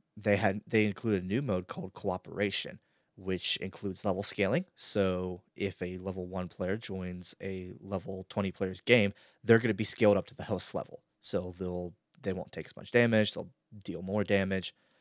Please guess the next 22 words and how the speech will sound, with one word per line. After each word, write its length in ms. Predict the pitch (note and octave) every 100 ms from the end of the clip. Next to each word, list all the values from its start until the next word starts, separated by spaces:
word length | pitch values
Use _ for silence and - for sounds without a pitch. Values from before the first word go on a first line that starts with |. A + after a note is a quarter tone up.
| _ _ _ -
Uh, 220 | F#2+ F#2
and 80 | F#2
I 40 |
believe 220 | F#2 B2+
the 60 | C3+
same 180 | - C#3
thing 160 | B2+
goes 200 | G#2+ G#2+ G2+
for 120 | G#2+
if 100 | -
a 40 |
level 220 | F#2 F#2 G2+
twenty 360 | - G2+ F#2+
joins 240 | F2+ F#2+ F2+
a 60 |
level 240 | F2+ F2+ F2+
one, 500 | E2+ F2+ F2 - - _ _ _
where 460 | - F2+ F2 E2 - -
they're 460 | F#2+ F#2 F#2+ F#2 F2+ -
then 160 | F#2+
scaled 400 | F2 - F#2+ F#2+
to 320 | - G2 F#2